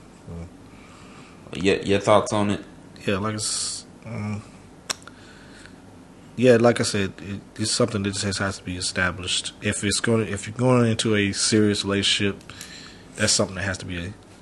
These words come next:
Speaker 1: established early, like disciplining a child. This child is not yours. Uh, where does that responsibility fall? How do you feel about it?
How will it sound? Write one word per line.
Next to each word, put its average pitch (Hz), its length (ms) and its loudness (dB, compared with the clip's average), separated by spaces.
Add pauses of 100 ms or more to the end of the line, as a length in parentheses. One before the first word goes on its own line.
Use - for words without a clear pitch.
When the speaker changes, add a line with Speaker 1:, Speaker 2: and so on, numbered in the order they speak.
(220)
Speaker 1:
established 87 680 -2
early, 85 340 -4 (200)
like 85 200 -8 (440)
disciplining 90 840 -4 (500)
a - 60 -6
child. 175 460 0 (200)
This - 160 -6
child - 300 -2
is - 120 -4
not 85 280 -6
yours. 78 380 -10 (960)
Uh, 78 200 -8
where 87 280 -4
does 92 100 -4
that 90 180 -4 (440)
responsibility 90 760 -4
fall? 95 500 0 (380)
How 98 160 0
do 87 60 -2
you 82 140 -8
feel 113 280 6
about 104 300 4
it? 98 120 -2